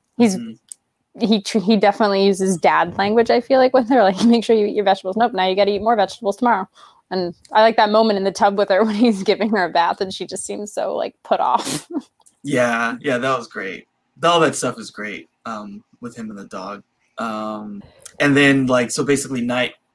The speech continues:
Speaker 2: falls and, um, like, everything in this house is steel reinforced. Like, he's got these steel reinforcements on the front door and all the windows. And then he's in the tub with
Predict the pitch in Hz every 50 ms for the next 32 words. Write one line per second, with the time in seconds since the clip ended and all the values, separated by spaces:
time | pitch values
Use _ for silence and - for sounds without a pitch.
0 | _ _ - - 139 131 123 120 120 113 110 110 110 - - - - _ - 123
1 | 117 113 113 113 113 113 110 110 107 - - 120 120 113 110 110 110 107 107 107
2 | 107 104 101 110 - _ _ _ - 139 120 120 117 - - - 170 175 160 165
3 | 160 160 170 156 131 127 123 120 117 117 - - 127 123 117 113 - 113 104 -
4 | - - 127 120 117 113 113 208 101 104 - - - 233 - - - - - -
5 | - 110 110 113 - - 117 110 - - 107 98 101 98 - - - - - _
6 | _ _ _ _ _ - - - 165 160 147 139 135 131 127 127 - - 143 131
7 | 131 - 135 120 117 - 117 117 110 107 107 104 104 101 - - - 139 120 113
8 | - 131 123 127 127 127 123 117 113 117 120 113 113 107 113 113 117 117 120 117
9 | 117 117 117 - - - - _ _ _ _ _ _ _ - 127 120 120 120 117
10 | 113 131 131 120 135 131 120 113 - - - 127 127 123 110 117 117 113 110 110
11 | - - -